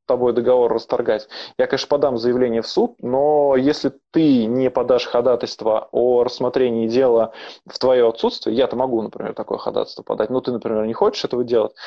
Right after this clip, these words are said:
то наше дело с тобой отложат, и неизвестно, когда его будут рассматривать, и может получиться ситуация, когда, м,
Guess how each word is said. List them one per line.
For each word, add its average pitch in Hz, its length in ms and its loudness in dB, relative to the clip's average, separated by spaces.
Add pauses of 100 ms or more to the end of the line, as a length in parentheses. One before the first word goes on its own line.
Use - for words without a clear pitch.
(140)
то 131 80 -2
наше 160 260 -2
дело 151 180 2
с 151 80 -4
тобой 131 260 0
отложат, 117 480 -2
и 113 40 -2
неизвестно, 120 420 -4
когда 120 240 2
его 120 160 2
будут 117 220 -4
рассматривать, 127 640 -2 (320)
и 120 60 -8
может 143 240 -2
получиться 135 480 -4
ситуация, 160 420 0
когда, 135 640 0
м, 120 580 -4